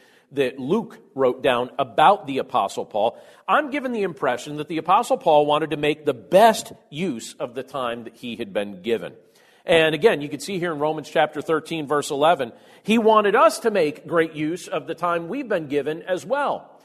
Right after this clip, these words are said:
That's something that we're called to do likewise, right? And in this verse, you have Paul addressing a problem that was apparently present among some of the believers in the church at Rome. Some of them had become,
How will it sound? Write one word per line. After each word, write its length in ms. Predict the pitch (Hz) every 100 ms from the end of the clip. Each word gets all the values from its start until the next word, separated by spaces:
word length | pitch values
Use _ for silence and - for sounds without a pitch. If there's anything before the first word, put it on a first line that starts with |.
| _ -
That's 200 | 202 202
something 300 | 226 220 202
that 120 | 151
we're 200 | 190 269
called 280 | 202 180 151
to 80 |
do 380 | 147 170 180 180 - _ _ -
likewise, 640 | 190 269 180 117 65 -
right? 240 | 135 240 - - - _ -
And 140 | 214
in 120 | 247 311
this 180 | 294
verse, 300 | 196 247 208
you 80 | 214
have 180 | 185 180
Paul 260 | 202 202 185
addressing 720 | 156 170 202 214 233 208 185
a 60 |
problem 580 | - - 185 175 139 127
that 100 | 170
was 200 | 147 139
apparently 500 | 151 - 180 202 151
present 640 | 131 - 196 180 117 - - _ _ _ _ -
among 320 | 160 156 147
some 240 | - 165 165
of 60 |
the 60 | 165
believers 520 | 151 139 131 143 139
in 80 | 147
the 80 | 156
church 500 | - 139 117 - - _ _ _ 175
at 220 | 175 -
Rome. 340 | 277 160 95
Some 240 | - 175 175
of 100 | 160
them 200 | 170 160
had 200 | 156 143
become, 460 | 151 160 151 160